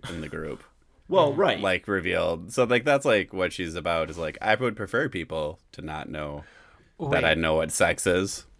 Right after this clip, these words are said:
Speaker 2: She's, she's taking the case out of her own self-interest, but I also like how towards the end they're setting it up as she kinda gets her own seat at the poker table.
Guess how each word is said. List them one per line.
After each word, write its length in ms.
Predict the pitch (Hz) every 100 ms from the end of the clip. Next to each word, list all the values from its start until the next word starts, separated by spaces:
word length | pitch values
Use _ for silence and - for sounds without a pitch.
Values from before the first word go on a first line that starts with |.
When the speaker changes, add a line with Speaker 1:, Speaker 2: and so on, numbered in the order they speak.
| _
Speaker 2:
She's, 320 | - - 202 -
she's 360 | - 220 - - _ _ -
taking 320 | 285 285 196
the 80 | 139
case 280 | 170 135 135
out 120 | 117
of 60 | 101
her 140 | 104
own 160 | 104 101
self-interest, 720 | 98 92 120 104 80 80 - _ - _ -
but 340 | 120 101 - _ _ _ _ 107
I 80 |
also 260 | 139 160 139
like 220 | 123 113
how 100 | 117
towards 280 | 95 131 98
the 100 | 120
end 100 | 127
they're 80 | 110
setting 240 | - 120
it 120 | 104 110
up 180 | 110
as 100 | 101
she 520 | 92 - 104 98 92 _
kinda 480 | - 123 117 107 101 - _ _ _ _ _ _
gets 300 | - 151 -
her 300 | - 120 117
own 280 | 123 123 123
seat 400 | 120 - 123 107
at 160 | 104 90
the 60 | 98
poker 400 | - 127 120 92
table. 540 | 104 98 95 95